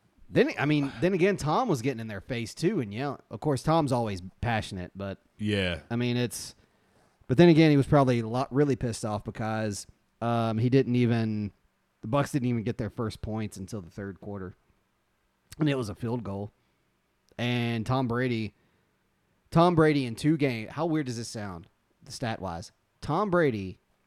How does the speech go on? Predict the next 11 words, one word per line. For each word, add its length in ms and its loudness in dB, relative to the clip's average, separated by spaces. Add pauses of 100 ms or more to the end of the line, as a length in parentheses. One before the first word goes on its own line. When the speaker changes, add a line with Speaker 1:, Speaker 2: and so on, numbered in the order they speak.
(140)
Speaker 1:
in 220 -8
two 300 -4
games 720 -6
has 180 -10
thrown 340 -10
two 160 -6
touchdowns 680 -8 (1040)
total 340 0 (180)
this 160 -4
season. 300 -10 (1000)
Speaker 2:
Yeah. 340 0